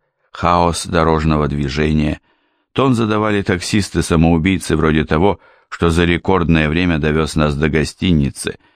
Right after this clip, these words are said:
до изнемогшей от автомобилей Виа дель Корсо. Лавочка Амато,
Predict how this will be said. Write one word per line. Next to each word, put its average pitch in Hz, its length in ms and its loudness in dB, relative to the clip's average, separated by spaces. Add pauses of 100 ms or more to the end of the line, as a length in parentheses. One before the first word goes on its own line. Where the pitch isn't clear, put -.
(240)
до 92 240 2
изнемогшей 85 680 0 (100)
от 78 160 -2
автомобилей 76 680 0
Виа 80 360 0
дель 71 280 -2
Корсо. - 480 -4 (920)
Лавочка 117 680 -2
Амато, 78 640 0